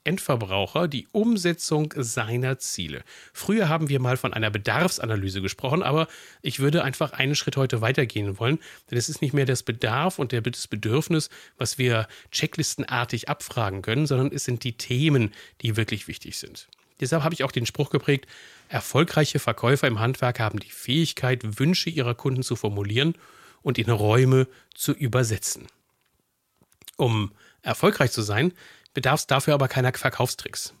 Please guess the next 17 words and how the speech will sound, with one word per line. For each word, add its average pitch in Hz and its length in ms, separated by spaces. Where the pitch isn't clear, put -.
Die 110 60
Kunst 175 220
ist - 140
vielmehr, 170 480
zu - 160
jeder 143 320
Zeit - 480
eine 123 280
ausreichende 143 600
Anzahl 135 280
von 127 140
Interessenten 131 480
zu 90 200
haben. 76 280
Ich - 180
habe 160 140
da 175 460